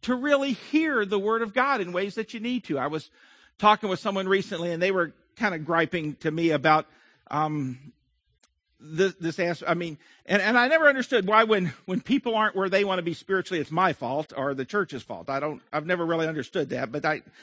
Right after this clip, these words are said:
I guess I tend to do it too. So they were kinda griping to me in a nice, polite way. And,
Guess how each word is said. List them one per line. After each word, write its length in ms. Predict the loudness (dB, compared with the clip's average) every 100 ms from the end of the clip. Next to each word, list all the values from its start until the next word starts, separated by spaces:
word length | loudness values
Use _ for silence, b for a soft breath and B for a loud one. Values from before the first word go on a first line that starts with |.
| b b b
I 120 | -4
guess 180 | -2 -2
I 100 | -4
tend 180 | -4 -6
to 80 | -4
do 120 | -6
it 140 | -8
too. 220 | -8 -8
So 280 | -8 -8 -8 -10 b b b b _ _ _ _ _ _ 2
they 140 | 6 6
were 100 | 6
kinda 300 | 4 2 2
griping 400 | 2 2 2 -2
to 40 |
me 100 | 0
in 80 | 0
a 60 |
nice, 320 | 0 0 0 -4
polite 320 | 0 0 0
way. 240 | 0 0
And, 220 | -2 -4